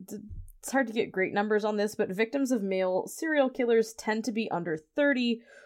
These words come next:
while victims of female serial killers tend to be forty-eight and up. This difference is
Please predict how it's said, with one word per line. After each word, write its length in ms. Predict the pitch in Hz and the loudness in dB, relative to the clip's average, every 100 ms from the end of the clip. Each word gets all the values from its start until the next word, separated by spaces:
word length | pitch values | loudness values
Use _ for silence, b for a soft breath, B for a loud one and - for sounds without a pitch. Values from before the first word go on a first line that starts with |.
| B | B
while 200 | 196 196 | 4 6
victims 460 | 190 214 233 233 214 | 6 2 0 0 2
of 140 | 175 - _ | -2 -4 _
female 420 | 302 320 285 240 | -2 2 4 4
serial 420 | 233 220 214 196 | 2 0 2 2
killers 400 | 190 208 196 190 | 0 0 0 -2
tend 220 | - 208 | -2 -2
to 60 | 214 | 0
be 120 | 214 | -2
forty-eight 720 | - - 208 220 220 175 185 - | -6 -2 0 0 0 -2 -2 -4
and 180 | 170 - | -4 -2
up. 320 | 170 82 - - b b b b b _ | 0 0 -4 -16 b b b b b _
This 160 | 208 208 | 0 2
difference 420 | 220 214 233 220 | 2 2 2 2
is 260 | 196 190 | 0 0